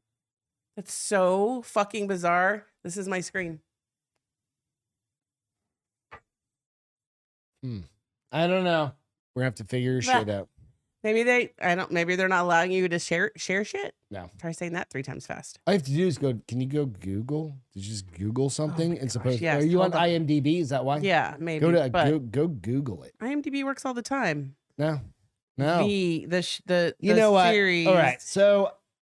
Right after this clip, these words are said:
Speaker 2: disclaimer, if you guys are getting into podcasting, if you're ever interested in it, just know.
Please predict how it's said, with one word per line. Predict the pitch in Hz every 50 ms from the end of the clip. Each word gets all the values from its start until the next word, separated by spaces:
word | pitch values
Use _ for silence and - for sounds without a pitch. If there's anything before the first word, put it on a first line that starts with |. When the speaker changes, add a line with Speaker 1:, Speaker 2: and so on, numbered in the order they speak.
| _ _
Speaker 2:
disclaimer, | 156 180 233 220 - - - 202 220 214 196 180 156 139 123 110 104 107 - - -
if | 165 170 - -
you | 190 196
guys | 160 202 208 214 226 240 202 196
are | 226 190
getting | 143 120 - - 156 156 151 151 147 143 139
into | 127 123 127 131 120 - - 131 127 120 104
podcasting, | - - 107 95 95 101 98 - - 117 107 104 110 107 - - 117 113 113
if | 104 -
you're | 131 143 165 185
ever | 180 147 113 92
interested | 101 110 110 - 131 123 - - - 127
in | 127 127 127 127 131 131
it, | - - _ _ _ _ - 143 143 _ _ _ _ _ _ _
just | 120 135 151 139 - 143
know. | 139 131 120 95 78